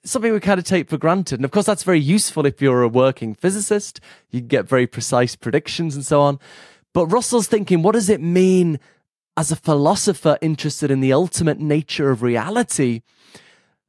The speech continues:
that our basic science is just equations? And what Russell concluded is that what it means is that our basic science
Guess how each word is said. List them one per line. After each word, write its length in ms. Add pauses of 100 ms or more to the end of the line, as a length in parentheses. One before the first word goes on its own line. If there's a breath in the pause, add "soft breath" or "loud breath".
that 160
our 140
basic 400
science 460
is 100
just 240
equations? 720 (520 soft breath)
And 140
what 180
Russell 360
concluded 800 (260)
is 260
that 140
what 140
it 80
means 320
is 200
that 200
our 140
basic 440
science 560